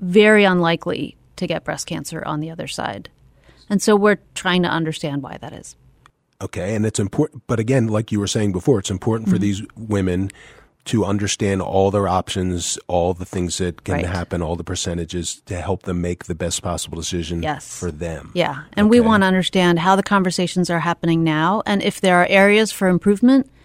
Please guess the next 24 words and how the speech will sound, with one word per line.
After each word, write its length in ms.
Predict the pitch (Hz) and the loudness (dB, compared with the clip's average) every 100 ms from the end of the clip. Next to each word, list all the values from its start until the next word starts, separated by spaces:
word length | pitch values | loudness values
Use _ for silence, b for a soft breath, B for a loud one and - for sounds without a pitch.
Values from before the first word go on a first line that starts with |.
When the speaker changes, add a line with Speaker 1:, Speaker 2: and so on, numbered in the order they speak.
| b b b _ - | b b b _ 2
Speaker 1:
by, 240 | 190 180 147 - - _ _ - | 4 2 -2 -16 -20 _ _ 0
by 180 | 180 | 2
doing 420 | 175 185 185 196 214 | 2 4 4 6 4
this, 300 | 247 240 - | 2 0 -4
we 140 | 180 175 | -2 -2
can 460 | - 180 170 165 - b _ | -2 -2 0 0 -4 b _
better 400 | 180 175 180 175 | 2 4 6 4
know 340 | 170 170 160 160 | 4 4 4 2
how 440 | - 170 156 156 - | -2 -2 0 -2 -6
to 400 | - 151 147 151 _ _ | -10 -8 -8 -12 _ _
help 200 | - 175 | -8 -8
patients 420 | - 147 156 147 | -10 -8 -6 -6
make 200 | - 160 | -10 -12
those 180 | - 160 | -12 -12
decisions. 540 | - - - 170 175 _ _ | -12 -16 -14 -16 -18 _ _
Speaker 2:
So 180 | - 90 | -6 -6
how 280 | 87 98 95 | -2 -2 -2
are 60 | |
you 100 | 95 | -2
gonna 180 | 107 110 | -2 -2
do 180 | 127 294 | 0 0
it 120 | - | -2
in 160 | 87 85 | -4 -4
this, 420 | 87 87 - - | -4 -2 -4 -6